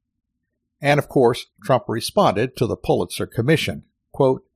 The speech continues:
"The truth is that the twenty eighteen Pulitzer Prize was handed out for reporting that merely parroted political disinformation,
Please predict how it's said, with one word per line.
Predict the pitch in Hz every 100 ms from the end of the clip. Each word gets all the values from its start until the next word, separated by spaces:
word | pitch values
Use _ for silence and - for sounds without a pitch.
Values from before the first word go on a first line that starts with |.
| _ _ -
"The | 131
truth | 214 190 -
is | 190 139 147
that | 117 -
the | 113
twenty | - 151 123 127
eighteen | 120 - 127 107
Pulitzer | 151 120 - -
Prize | 185 202 123 127 117
was | 98
handed | 117 151 123 113
out | 143 113 -
for | - 139 113
reporting | 98 - - 170 113 123 110
that | 107 -
merely | 110 147 151 117
parroted | 101 - 190 160 98 107 -
political | - 127 143 127 123 120
disinformation, | 135 - 104 - 98 113 151 131 -